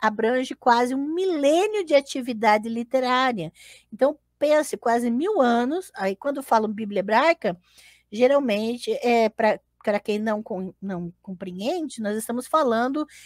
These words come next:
especificamente dos textos conhecidos como Antigo Testamento da Bíblia cristã. Mas essa, essa noção de Antigo Testamento já é uma problemática, porque, é,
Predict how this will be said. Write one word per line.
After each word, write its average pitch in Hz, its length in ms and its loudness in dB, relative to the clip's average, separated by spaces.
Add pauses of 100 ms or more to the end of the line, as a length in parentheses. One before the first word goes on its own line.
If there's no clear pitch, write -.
(220)
especificamente 247 1200 2
dos 254 240 -8
textos 220 420 2
conhecidos 220 580 -4
como 233 360 0 (380)
Antigo 247 300 -2
Testamento 240 580 0
da 220 100 4
Bíblia 202 300 0
cristã. 220 540 2 (480)
Mas 240 180 4
essa, 349 320 4 (100)
essa 247 240 0
noção 254 360 0
de 339 80 4
Antigo 392 580 2
Testamento 240 720 0
já 240 120 2
é - 20 4
uma 247 120 0
problemática, 254 840 0
porque, 302 600 2 (500)
é, 262 580 6